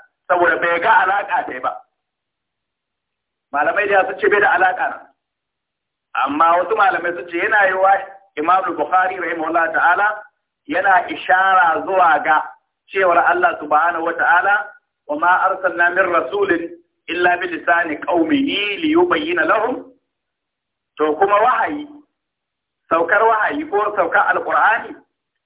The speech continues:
sifar saukar wahayi bata, bata keɓantu ba kawai ga Qur'ani tsintsa. Babu bambanci tsakanin sifar saukar wahayin Qur'ani da saukar wahayin sunna ga manzo sallallahu alaihi wasallam.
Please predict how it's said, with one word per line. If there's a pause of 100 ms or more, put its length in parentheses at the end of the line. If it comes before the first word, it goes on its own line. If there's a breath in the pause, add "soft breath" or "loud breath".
(500)
sifar
saukar
wahayi
bata,
bata
keɓantu
ba
kawai
ga
Qur'ani
tsintsa. (760)
Babu
bambanci
tsakanin (100)
sifar
saukar
wahayin
Qur'ani
da
saukar
wahayin (440)
sunna (240)
ga
manzo
sallallahu
alaihi
wasallam.